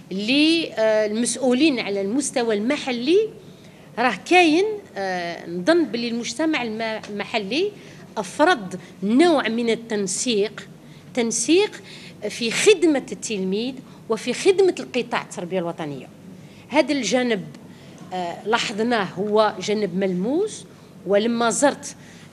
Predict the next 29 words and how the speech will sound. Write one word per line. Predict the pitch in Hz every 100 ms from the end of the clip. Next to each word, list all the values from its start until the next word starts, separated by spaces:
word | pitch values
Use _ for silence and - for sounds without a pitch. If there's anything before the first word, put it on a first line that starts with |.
| -
آه، | 175
يعني | 165 170 180 220 196
هادو | 190
لي | 202 202
فيتور | 240 220 285 220
زونسينيون | 175 185 - 196 254 427 480 233
اللي | 185
راهم | 185 190
موجودين، | 190 190 180 269 269 202
آه، | 175 165 160 - - - - -
اليوم | 185 240 202
في | -
طرابلس، | 196 190 175 156 302 403 - - - - -
نحسوا | 196 - 339 - - 311
هذا | 220 190
الرغبة، | 190 240 185 196 254 403 - - - - -
وراه | 208 294 - 220 262
كاين، | 214 277 262 254 226
آه، | 214 208 196 180 - - - - - - - - 185
رهان | 196 185 233 233 180 143 - - -
كبير | 220 226 262
جدا. | 190 190 143 127 - - - - - - - - - - - 254
أنا | 269 320 381 381 - -
بالنسبة | 180 240 277 269 196
لي | 254 240
ما | 262 247
عندي | 214 208
حتى | - 214
شك، | - -